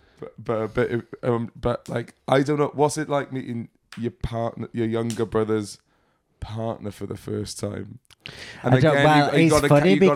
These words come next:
Speaker 1: gotta, you gotta
Speaker 2: when,
Speaker 1: sprinkle with salt because
Speaker 2: when
Speaker 1: they're
Speaker 2: my
Speaker 1: seventeen,
Speaker 2: older,
Speaker 1: eighteen.
Speaker 2: when my older brother meets my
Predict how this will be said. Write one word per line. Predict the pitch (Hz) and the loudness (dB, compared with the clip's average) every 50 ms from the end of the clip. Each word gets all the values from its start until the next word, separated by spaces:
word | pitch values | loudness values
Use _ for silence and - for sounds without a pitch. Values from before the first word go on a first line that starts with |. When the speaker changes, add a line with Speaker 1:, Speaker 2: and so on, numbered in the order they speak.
| 139 139 - | 2 -2 -6
Speaker 1:
gotta, | - - 135 | -8 -10 -6
you | 123 | -4
gotta | 127 131 131 131 - - | -2 -2 -2 -2 -6 -10
Speaker 2:
when, | - - - 135 139 147 147 147 151 | -10 -8 -4 2 4 6 6 8 6
Speaker 1:
sprinkle | 147 147 135 123 | 4 2 0 -2
with | 117 123 113 | -2 -2 -2
salt | - - - 120 113 - - - | -2 -2 -2 -2 -2 -4 -6 -12
because | - - - 135 | -10 -4 0 4
Speaker 2:
when | 143 151 156 151 151 151 151 | 6 6 6 6 4 4 4
Speaker 1:
they're | - - 156 | 4 4 4
Speaker 2:
my | 156 151 156 156 160 160 160 | 6 6 6 6 6 6 6
Speaker 1:
seventeen, | 156 151 147 | 6 6 6
Speaker 2:
older, | 143 139 143 123 107 113 123 | 6 6 4 4 4 4 4
Speaker 1:
eighteen. | 120 110 110 107 98 98 104 | 4 2 0 -4 -4 -6 -4
Speaker 2:
when | 117 123 135 139 143 | 2 4 4 6 6
my | 143 135 135 139 143 | 4 4 4 4 4
older | 143 139 139 135 120 120 | 4 4 4 4 2 0
brother | 101 104 - 107 107 101 98 101 101 98 | -2 0 2 2 2 2 2 0 0 0
meets | 104 104 104 104 104 101 - - - - - - - | 0 0 0 0 0 0 -2 -6 -10 -16 -14 -8 -4
my | 104 104 104 104 110 117 120 | -2 0 2 2 2 2 0